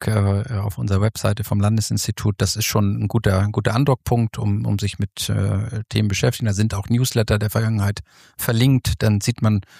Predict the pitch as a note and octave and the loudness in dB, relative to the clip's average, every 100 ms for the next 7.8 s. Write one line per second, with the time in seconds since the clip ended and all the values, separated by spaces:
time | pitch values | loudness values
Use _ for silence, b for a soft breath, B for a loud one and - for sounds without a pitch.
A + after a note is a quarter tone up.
0 | B - F2 G#2+ - G#2+ G#2+ G2+ G2+ G2+ | B -2 0 0 0 0 0 2 0 0
1 | G#2 G2 A2 A#2 - A2 A2 G#2 G#2 - | 0 2 2 2 2 2 2 2 0 -2
2 | G#2+ F#2+ - B B B B - G2 G2 | -4 -4 -6 B B B B -2 0 2
3 | G#2+ - A2 B2 A#2 A2 G#2 G2+ G2+ A2 | 0 2 2 2 2 0 0 0 0 0
4 | G#2 G2 G2 G2 - G2+ G2 G2 F#2+ - | 0 0 -2 -2 -4 -2 0 -2 -4 -8
5 | _ _ - - A#2+ B2+ A#2+ A2+ - G#2+ | _ _ -6 -2 -2 0 -2 -4 -4 -2
6 | A2 B2 - A#2 A2 - - A2+ C3 - | 2 0 2 0 0 -4 -6 -2 -2 -2
7 | A#2+ G#2+ A2 - G#2+ G#2 A2 G#2+ | -4 -2 -4 -2 -4 -4 -4 -6